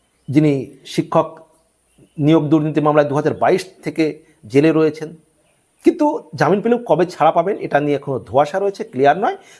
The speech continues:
তবে হয়তো খুব তাড়াতাড়ি জামিন পেলেও পেতে পারেন, যেহেতু,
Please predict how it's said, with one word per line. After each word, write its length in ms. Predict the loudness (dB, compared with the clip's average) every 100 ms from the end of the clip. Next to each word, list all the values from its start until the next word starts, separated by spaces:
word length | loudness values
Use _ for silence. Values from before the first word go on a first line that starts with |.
| 0
তবে 160 | 0 0 _ _
হয়তো 240 | -4 -2 -4
খুব 280 | -4 -8 2
তাড়াতাড়ি 320 | 2 2 0
জামিন 300 | -2 -2 -4 -4
পেলেও 260 | 2 2 2
পেতে 300 | -2 -2 -2
পারেন, 480 | -6 0 2 2 -6 -18 _ _
যেহেতু, 480 | 0 0 2 0 0